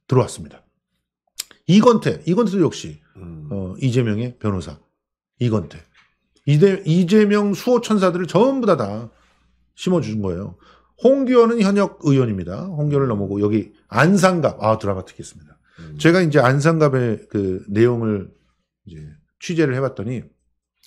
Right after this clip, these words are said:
Speaker 1: 권리당원한테서는 삼 퍼센트를 승리했어요. 그런데 여론조사에서 삼 퍼센트를 졌어요.
Speaker 2: 음.
Speaker 1: 여론조사에는 국민의힘 지지층이 들어가 있잖아요.
Speaker 2: 그렇죠. 그럴 수 있죠.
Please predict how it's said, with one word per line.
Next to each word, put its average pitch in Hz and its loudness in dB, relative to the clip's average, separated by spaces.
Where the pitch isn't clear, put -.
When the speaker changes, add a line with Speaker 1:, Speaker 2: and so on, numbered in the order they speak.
Speaker 1:
권리당원한테서는 160 2
삼 214 -4
퍼센트를 160 -6
승리했어요. 151 -12
그런데 147 2
여론조사에서 160 0
삼 - -8
퍼센트를 160 -8
졌어요. 85 -12
Speaker 2:
음. 76 -18
Speaker 1:
여론조사에는 160 2
국민의힘 175 0
지지층이 127 -6
들어가 87 -10
있잖아요. 76 -20
Speaker 2:
그렇죠. - -20
그럴 80 -20
수 - -20
있죠. - -20